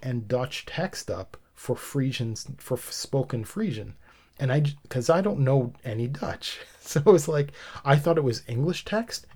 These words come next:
and Frisian text and somebody talking in Frisian.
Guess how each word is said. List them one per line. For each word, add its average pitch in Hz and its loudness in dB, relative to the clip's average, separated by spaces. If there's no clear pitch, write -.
and 120 -2
Frisian 147 2
text - -8
and 113 -6
somebody 117 0
talking 113 -8
in 95 -8
Frisian. 139 -2